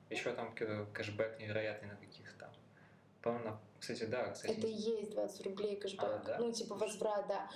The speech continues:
Speaker 2: Короче, э, маленький лайфхак. Э, в Тинькофф просто за полминуты ты можешь выпустить её виртуальную карту, выбрать платёжную систему мир и проходить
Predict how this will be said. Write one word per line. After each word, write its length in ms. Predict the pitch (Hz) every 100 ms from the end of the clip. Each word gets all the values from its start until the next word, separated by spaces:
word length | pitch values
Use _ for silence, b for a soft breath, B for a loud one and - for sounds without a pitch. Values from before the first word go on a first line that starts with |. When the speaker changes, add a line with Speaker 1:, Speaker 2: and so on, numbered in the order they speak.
| B -
Speaker 2:
Короче, 440 | 247 233 226 220
э, 720 | 202 196 - - - 208 220 - -
маленький 520 | 214 254 285 233 202
лайфхак. 640 | 202 202 - 196 180 - -
Э, 180 | 196 190
в 40 |
Тинькофф 580 | - 220 202 226 294 -
просто 340 | 226 220 214 196
за 120 | 190
полминуты 680 | 190 208 208 208 220 285 -
ты 120 | 202
можешь 320 | 208 202 -
выпустить 500 | 220 220 214 - -
её 100 | 202
виртуальную 480 | 196 202 202 196 190
карту, 380 | 190 262 - 196
выбрать 400 | 196 202 185 -
платёжную 460 | - - 196 196
систему 440 | 190 - - 202 196
мир 300 | 202 233 277 B B B -
и 580 | 208 202 196 196 190 190
проходить 800 | 190 202 185 180 233 226 -